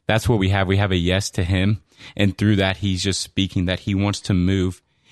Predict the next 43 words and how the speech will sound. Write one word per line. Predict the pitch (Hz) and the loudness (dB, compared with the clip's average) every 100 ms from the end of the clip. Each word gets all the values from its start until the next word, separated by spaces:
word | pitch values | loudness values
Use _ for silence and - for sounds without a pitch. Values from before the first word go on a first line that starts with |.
| - - | -20 -4
in | 113 113 110 104 95 _ - | -2 0 0 -4 -6 _ -2
all | 117 135 | 0 2
different | 127 - 95 | -2 -2 -4
spheres. | - 101 92 90 | -4 -2 -2 -2
It's | - | -2
so | 113 | -4
cool | - 107 | -2 -2
because | 92 98 - | 0 -2 -2
for | 110 | -4
the | 98 | -2
past | - 107 - | 0 -2 -2
couple | 101 98 | -2 0
of | |
years, | 101 | 0
we've | 98 98 | 0 0
been | 95 | 0
working | 101 104 123 | 0 0 0
with | 101 98 | 0 0
mainly, | 110 151 151 | 0 0 0
like, | 107 90 | 0 -2
middle | 117 104 | -2 -2
schoolers, | - 92 90 92 - - - - | -2 -2 0 -4 -10 -20 -20 -2
but | 107 - | -2 2
this | 117 - | -2 0
year | 101 | 0
we're | 101 | 0
gonna | 101 | 0
be | 104 | 0
expanding | 95 - - 98 98 98 95 | -2 -4 0 2 4 2 -2
to | - | 0
young | 98 87 98 101 | 0 2 2 0
adults, | 80 95 95 - | 0 0 0 -2
to | - 92 | 0 2
adults, | 87 95 90 | 2 2 0
to | - 95 | -2 0
youth | 95 - | 0 0
ministers, | 92 90 92 87 - _ _ _ - _ | -2 0 -2 -4 -4 _ _ _ -20 _
sometimes | 110 101 113 104 95 | -2 2 2 0 -2
to | - | -4
priests | 92 - 113 101 92 - - _ - - - | 0 2 2 2 -2 -8 -18 _ -20 -20 -4
and | 101 104 90 | 0 2 2
entire | 92 - 110 92 | -2 -2 0 0
parishes | - 104 95 - 87 85 | 0 0 0 0 -2 -2